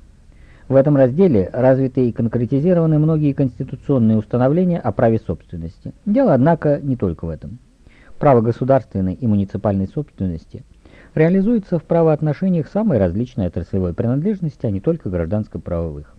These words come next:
Ясно, например, что когда правительство Российской Федерации принимает решение о передаче какого-либо предприятия, здания, сооружения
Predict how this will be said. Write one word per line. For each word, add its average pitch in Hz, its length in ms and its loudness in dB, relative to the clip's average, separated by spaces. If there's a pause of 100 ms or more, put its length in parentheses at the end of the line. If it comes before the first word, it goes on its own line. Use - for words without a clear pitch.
(680)
Ясно, 220 320 2
например, 110 640 0
что 170 320 0
когда 160 320 0
правительство 107 580 0
Российской 110 400 -2
Федерации 95 540 -2
принимает 170 420 0
решение 120 480 -2
о 123 40 -8
передаче 131 440 -4
какого-либо 127 480 0
предприятия, 120 800 -2
здания, 110 420 -2
сооружения 110 640 -2